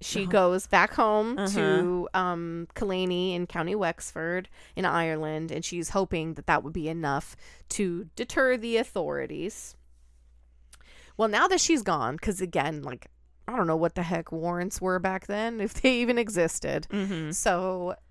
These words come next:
Speaker 1: um, they had not, eh, investigated her house at, well, sorry,
Speaker 2: Like, to
Speaker 1: Missus
Speaker 2: look at,
Speaker 1: Thomas's
Speaker 2: yeah.
Speaker 1: house. Yes, to look and go over everything. So now she's gone, and they are there.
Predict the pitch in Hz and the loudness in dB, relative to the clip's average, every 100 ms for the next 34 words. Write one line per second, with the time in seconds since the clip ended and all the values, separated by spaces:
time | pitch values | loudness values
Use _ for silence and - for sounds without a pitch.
0 | - 180 165 156 151 151 - - - 165 | -2 -2 -2 -6 -10 -12 -14 -20 -10 2
1 | 220 202 220 240 320 - - - - - | 4 4 2 4 2 0 -10 -12 -12 -12
2 | - - - 214 220 214 - 226 185 185 | -16 -20 -8 -4 0 2 2 -2 -2 -2
3 | 170 180 175 175 208 - - - - - | -4 -6 -6 -4 0 0 0 -4 -12 0
4 | 165 - - 180 - - - 180 185 180 | 0 0 -8 -12 -12 -4 2 2 2 0
5 | 160 240 226 190 185 226 220 156 190 185 | 0 0 2 6 6 6 4 2 0 2
6 | - 190 - 214 190 - - - 214 214 | 2 0 -6 -4 -4 -4 -10 -4 0 2
7 | 208 - - - - - 202 185 175 190 | 0 -2 -20 -20 -20 -8 -4 -2 0 0
8 | 175 170 185 165 - - - - 185 180 | 2 -2 -2 -6 -6 -8 -8 -2 0 4
9 | 285 320 254 339 285 220 180 135 104 170 | 6 6 6 4 4 6 4 2 -2 -4
10 | 190 196 208 196 175 170 160 151 147 | -2 0 0 0 0 0 -2 -4 -4